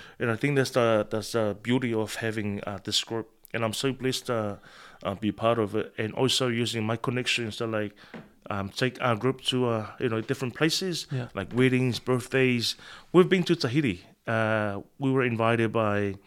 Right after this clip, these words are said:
Speaker 1: uh, Tahiti. Um, they hosted the, um, uh, Ia Marae Te Ao Festival, which is the Polynesian festival. Um, and they, they had groups from New Zealand, from Aotearoa.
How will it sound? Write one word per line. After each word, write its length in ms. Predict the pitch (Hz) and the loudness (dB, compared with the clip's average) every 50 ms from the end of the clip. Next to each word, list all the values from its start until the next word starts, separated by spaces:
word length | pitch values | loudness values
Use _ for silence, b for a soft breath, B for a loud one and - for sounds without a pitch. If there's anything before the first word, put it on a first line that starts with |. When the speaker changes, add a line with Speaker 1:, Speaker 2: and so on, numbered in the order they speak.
| B B B B B B B - | B B B B B B B -4
Speaker 1:
uh, 120 | 113 107 104 | -2 -2 -2
Tahiti. 480 | - - 92 101 120 127 123 107 104 - B B B B B B B B B B B | -2 -2 -2 0 0 2 2 0 -2 -4 B B B B B B B B B B B
Um, 320 | - 104 104 101 98 98 - | -4 -2 -2 -2 -2 -2 0
they 300 | 120 120 123 123 120 107 | 2 4 4 4 4 2
hosted 500 | 95 113 127 131 - - - 127 117 120 | 2 2 2 2 2 2 0 -2 -2 0
the, 200 | - 123 120 120 | 0 0 2 2
um, 460 | 117 113 110 110 107 107 107 104 101 104 - - - - | 4 2 2 2 0 -2 -4 -4 -6 -8 -14 -18 -10 -6
uh, 480 | - 107 107 107 107 104 104 104 107 - - | -4 -2 -2 0 0 0 0 -2 -2 -4 0
Ia 120 | - 135 127 | 2 2 4
Marae 340 | 123 120 110 117 123 120 113 | 4 4 2 2 2 0 0
Te 160 | - - 123 | 0 0 0
Ao 140 | 120 117 104 | 0 0 -2
Festival, 480 | - - 123 - - 110 92 87 85 | -4 -6 -6 -6 -4 -6 -4 -4 -6
which 400 | 82 82 87 107 101 - - - | -6 -6 -4 -4 -4 -4 -6 -8
is 400 | - - 107 104 95 90 - - - B B B B B B | -4 -2 -2 -2 -2 -4 -8 -12 -14 B B B B B B
the 80 | 107 | -4
Polynesian 560 | - - 120 113 113 107 113 113 104 101 101 | 0 2 2 2 2 2 0 0 -2 -4 -6
festival. 580 | 98 - 113 110 - - 127 117 123 143 156 165 - B B B B B B B B - | -6 -4 -4 -2 -2 -2 -4 -2 -2 -4 -4 -6 -10 B B B B B B B B -10
Um, 560 | 104 101 101 104 104 107 107 104 104 107 107 - | -6 -4 -4 -2 -2 -2 -2 -4 -4 -4 -4 -2
and 120 | 110 110 | -2 0
they, 220 | 110 110 107 - - - - - - | 0 0 -2 -4 -8 -12 -20 -10 -4
they 180 | - 123 123 110 | -2 -2 0 0
had 360 | 101 117 120 120 110 - - | 0 0 0 0 0 -2 -4
groups 280 | - 131 131 131 131 - | 0 0 0 0 0 -4
from 460 | - - 117 110 107 107 104 104 101 - _ - | -6 -4 -4 -2 -2 -2 -4 -6 -8 -12 _ -6
New 160 | 135 135 131 | -2 0 0
Zealand, 260 | 117 113 131 117 107 92 | 2 2 0 0 0 -2
from 160 | 117 117 120 | -2 -2 -2
Aotearoa. 540 | 117 113 107 - - 117 113 123 143 147 | -2 -2 -2 -2 -4 -4 -2 0 -2 -2